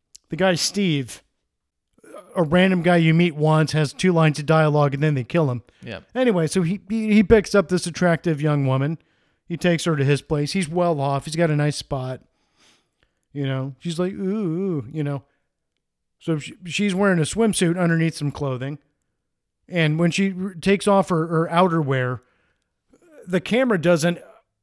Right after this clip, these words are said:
Speaker 1: a, a ridiculous,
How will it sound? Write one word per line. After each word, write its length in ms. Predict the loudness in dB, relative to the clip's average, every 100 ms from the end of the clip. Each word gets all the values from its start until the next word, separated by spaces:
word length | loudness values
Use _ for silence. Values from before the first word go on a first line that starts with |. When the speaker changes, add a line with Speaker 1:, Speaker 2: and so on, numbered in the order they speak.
| _ _ _ _ _ _ _ _ _
Speaker 1:
a, 140 | -10 -10 -14 _ _
a 60 | -6
ridiculous, 840 | 0 -2 0 0 0 0 0 0